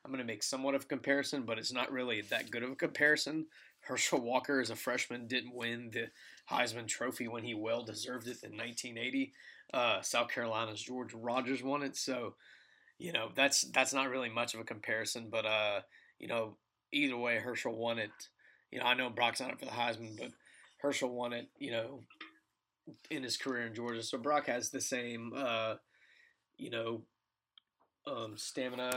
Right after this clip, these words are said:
and, you know, he's really, really, he's really, really good player, and he's already developed, but just, uh, hoping that, uh, Todd Hurley and Todd Monken and Kirby can, uh, develop him some more, and so he can actually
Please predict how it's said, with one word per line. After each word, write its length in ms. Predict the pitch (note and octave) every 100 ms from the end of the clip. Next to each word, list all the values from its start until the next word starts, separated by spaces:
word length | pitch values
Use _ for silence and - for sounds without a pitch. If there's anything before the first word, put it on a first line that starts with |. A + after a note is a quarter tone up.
| A#2+
and, 220 | A#2+ A#2 G#2+ _ - -
you 100 | C#3+
know, 120 | C3
he's 220 | A#2+ C3 A#2+
really, 280 | C3 C3
really, 220 | B2 B2+ -
he's 340 | C3 B2 - - -
really, 220 | B2+ C3+
really 420 | C3 C3+ B2+ A#2+ - - A#2+
good 200 | C#3+ -
player, 360 | C#3 D3+ C#3
and 380 | A#2 C3+ B2+ A#2 - - - -
he's 160 | B2+ C#3
already 200 | C#3+ C3+
developed, 520 | B2 A#2 C3+ B2 -
but 180 | A2+ -
just, 320 | A#2+ - - _ - -
uh, 280 | B2 A2+
hoping 340 | G#2+ C3+ C3 A#2+
that, 140 | A#2
uh, 240 | A2+ A2 A2
Todd 240 | A#2+ A#2
Hurley 400 | A#2+ B2+ A#2+ A#2+
and 140 | A2 G#2+ -
Todd 220 | - B2
Monken 420 | B2 B2 A#2+ B2 A2+
and 160 | G#2
Kirby 300 | - B2+ B2
can, 200 | A2+ A#2+
uh, 240 | A#2+ A#2+ G#2+ - - - -
develop 380 | F3 C#3 A#2
him 140 | C3+ A#2+
some 160 | -
more, 340 | A2+ C3+ C#3 A#2+
and 220 | A#2 A2+
so 200 | - A#2
he 140 | A2+
can 120 | A2+ A#2
actually 500 | A2+ - A#2+ A2+